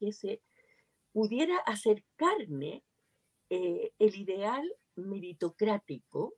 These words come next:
en el sentido de que cada persona en Chile pudiera desarrollar la totalidad de los talentos que Dios le dio y pudiera ocupar su lugar en la sociedad, eh,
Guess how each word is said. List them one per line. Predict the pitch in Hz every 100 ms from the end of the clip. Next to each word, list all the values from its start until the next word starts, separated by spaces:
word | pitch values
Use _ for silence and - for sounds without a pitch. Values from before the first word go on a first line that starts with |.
| _ _
en | 170 180
el | 175
sentido | 185 175 208 240
de | 240 220
que | - - _ _ _
cada | 320 311 330 - -
persona | 208 - - 240 240 -
en | 180 170 165
Chile | - 320 247 151 196 - _ - - _ -
pudiera | 190 185 220 240 247
desarrollar | 190 170 190 160 151 165 202 220
la | 214 180
totalidad | 170 151 147 139 143 175 247
de | 269
los | 220
talentos | - 156 160 208 226
que | 185
Dios | 156 170
le | 160
dio | 147 147 - _ _ _ - - _
y | 190
pudiera | 160 180 220 269 302
ocupar | 196 180 170 170 - 320 269
su | -
lugar | 175 165 190 233 - - 190 233 269
en | 214 196
la | 160
sociedad, | 160 - 147 151 226 - _ _ _ _ _ _
eh, | 170 156 156 143 143